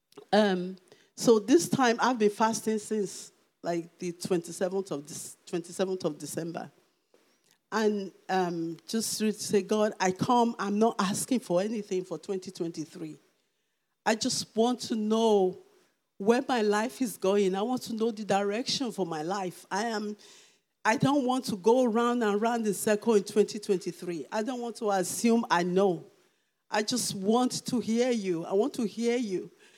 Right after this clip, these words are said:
I said, "God, I know we've been friends, you know. I, you didn't walk away, I walked away. But Lord, I want to be in that place again.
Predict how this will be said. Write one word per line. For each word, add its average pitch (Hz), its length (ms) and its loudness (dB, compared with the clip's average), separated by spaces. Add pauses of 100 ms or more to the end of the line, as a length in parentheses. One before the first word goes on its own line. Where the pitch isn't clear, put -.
(260)
I 233 120 -2
said, 220 240 0
"God, 254 240 2
I 240 60 2
know 247 500 -2
we've 233 180 0
been 240 160 4
friends, 226 800 4
you 220 100 6
know. 208 320 8 (160)
I, 220 120 2
you 240 180 0
didn't 262 260 0
walk 254 300 2
away, 240 320 2
I 220 160 4
walked 208 440 2
away. 170 360 -2 (1200)
But 233 180 0
Lord, 269 300 2 (120)
I 240 220 2
want 220 380 0
to - 160 -2
be 226 500 -4
in 220 200 0
that 214 200 0
place 233 540 -2
again. 170 480 -2